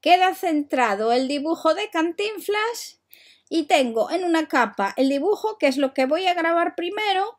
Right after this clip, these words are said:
por eso es la capa de arriba, y en otra capa el círculo y las letras, porque es lo que voy a cortar. No necesito separar círculo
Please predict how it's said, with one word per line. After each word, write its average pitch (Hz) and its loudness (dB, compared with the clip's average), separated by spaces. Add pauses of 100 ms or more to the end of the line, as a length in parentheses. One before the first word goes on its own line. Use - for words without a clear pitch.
(140)
por 254 2
eso 302 0
es 277 2
la 269 0
capa 285 -2
de 349 4
arriba, 381 -4 (480)
y 381 -2
en 370 2
otra 311 0
capa 233 -4
el 370 0
círculo 349 0
y 311 -2
las 262 0
letras, 170 -6
porque 320 0
es 392 -4
lo 403 -2
que 302 0
voy 285 0
a 269 0
cortar. 233 -2 (420)
No 302 2
necesito 381 -4
separar 339 0
círculo 262 -2